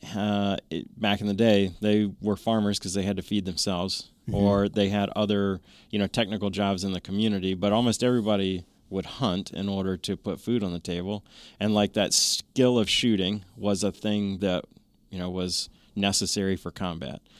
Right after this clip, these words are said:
Speaker 1: And so it was just, like, this thing that every, not everybody, but a lot of people already knew. And then,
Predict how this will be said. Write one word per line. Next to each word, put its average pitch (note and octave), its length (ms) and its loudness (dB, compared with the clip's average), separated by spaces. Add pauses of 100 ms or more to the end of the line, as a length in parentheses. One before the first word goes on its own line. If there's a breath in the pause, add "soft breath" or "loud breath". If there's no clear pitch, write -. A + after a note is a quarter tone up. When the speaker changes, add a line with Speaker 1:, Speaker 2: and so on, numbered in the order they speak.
(200 soft breath)
Speaker 1:
And G2 120 -4
so A#2 220 6
it C3+ 40 8
was C3 120 4
just, F3+ 200 2
like, D#3+ 180 4
this C3 180 2
thing C3 240 2
that G#2+ 140 6
every, A2 200 4 (240)
not G#2+ 220 -2
everybody, E2+ 420 -4
but G2+ 140 -2
a G2+ 60 0
lot G2+ 200 2
of F#2 80 -4
people G2+ 260 0
already F#2+ 300 0
knew. A#2 300 0 (400 loud breath)
And A2 180 4
then, A2 420 4